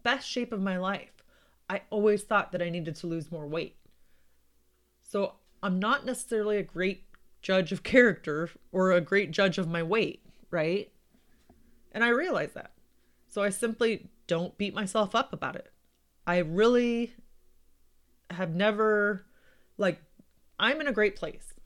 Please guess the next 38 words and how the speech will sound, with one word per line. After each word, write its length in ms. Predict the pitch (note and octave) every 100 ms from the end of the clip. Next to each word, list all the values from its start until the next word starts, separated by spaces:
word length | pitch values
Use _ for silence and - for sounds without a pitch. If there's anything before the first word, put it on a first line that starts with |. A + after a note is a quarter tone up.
| -
I'm 160 | F#3 F#3
in 60 | F#3
a 60 |
great 280 | E3 G3+ C4
place 300 | A3 G#3+ G#3
as 180 | F3+ E3+
far 300 | F#3 F3 E3+
as, 120 | E3
like, 220 | D#3 -
my 80 | E3+
mindset. 460 | E3 F#3 F3+ F#3 -
Like, 160 | E3
I'm 100 | D#3+
not 240 | E3+ F3 -
beating 240 | F3+ F3
myself 380 | E3+ D#3+ D#3+ D#3+
up 240 | D#3 - -
for 120 | D3+
being 220 | D#3 B2+
overweight 440 | D3 D#3 D#3 -
because 320 | - E3 D#3+ C#3+
it 160 | D3+ D#3+
is 160 | F3+
what 100 | B3
it 100 | D4
is. 280 | C4+ F3 F3+ - -
I 160 | C#3 E3+
can't 320 | A3 B3+ B3+
change 280 | A3+ F#3 D#3+
it. 240 | F#3 - - - - - _
I 80 | -
probably 340 | - G3 G#3 G#3
have 120 | F#3
something 400 | - G3 - C#4
to 80 | C#4+
learn 280 | A#3+ A#3+ G#3+
from 240 | F#3+ C#3+
it, 380 | D#3+ C4 -